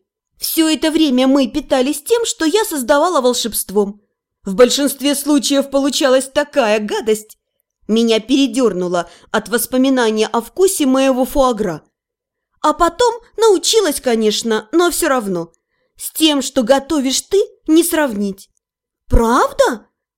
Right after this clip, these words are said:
У домовушки даже глаза увлажнились. Так она растрогалась. «Правда, правда!» Я несколько раз кивнула под улыбающимися взглядами окружающих. «А чем тебя сегодня порадовать?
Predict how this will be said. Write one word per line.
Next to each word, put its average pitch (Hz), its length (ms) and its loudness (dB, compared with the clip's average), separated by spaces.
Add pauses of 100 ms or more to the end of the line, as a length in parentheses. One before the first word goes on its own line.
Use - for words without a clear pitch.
(140)
У 254 80 0
домовушки 269 640 0
даже 277 300 0
глаза 330 420 -2
увлажнились. 254 840 -2 (400)
Так 254 320 -2
она 247 220 0
растрогалась. 202 840 -6 (300)
«Правда, 370 400 2
правда!» 214 600 -2 (400)
Я 220 140 4
несколько 214 560 -2
раз 208 220 -2
кивнула 208 580 0 (240)
под 247 240 0
улыбающимися 240 960 0
взглядами 247 560 0
окружающих. 262 960 -6 (600)
«А 285 180 4
чем 453 320 -2
тебя 220 280 -2
сегодня 208 600 -2
порадовать? 330 680 0